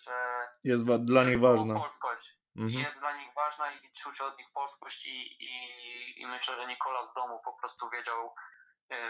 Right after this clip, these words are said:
Speaker 1: bardzo dużo, jak nie wszystko o naszym kraju, więc, więc o to, o te aspekty jakoś specjalnie nie musiał mnie dopytywać.
Speaker 2: Mhm. A na tym lewym wahadle byś się spodziewał, że będzie wystawiany?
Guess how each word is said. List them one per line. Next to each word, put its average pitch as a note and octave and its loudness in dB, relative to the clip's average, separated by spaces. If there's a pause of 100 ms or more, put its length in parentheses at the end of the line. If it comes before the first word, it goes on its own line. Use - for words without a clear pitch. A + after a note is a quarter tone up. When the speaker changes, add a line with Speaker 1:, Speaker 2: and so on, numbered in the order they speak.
(400)
Speaker 1:
bardzo B2 -4
dużo, B2+ -6
jak A#2+ -4
nie B2 -10
wszystko A#2+ -2
o A2+ -4
naszym A#2 -6
kraju, B2+ -6
więc, A#2+ -10
więc A#2+ -10
o B2 -2
to, A#2+ -4 (300)
o A#2 -4
te A#2+ -2
aspekty A#2 -6
jakoś - -10
specjalnie A#2+ -8
nie A#2 -12
musiał A#2 -8
mnie A2+ -8
dopytywać. - -8 (1200)
Speaker 2:
Mhm. A#2+ -8 (400)
A A#2+ 4
na B2+ 6
tym C#3 6
lewym C#3 10
wahadle C3+ 10
byś C3 4
się C#3 6
spodziewał, B2+ 10
że B2+ 10
będzie B2 8
wystawiany? C3 8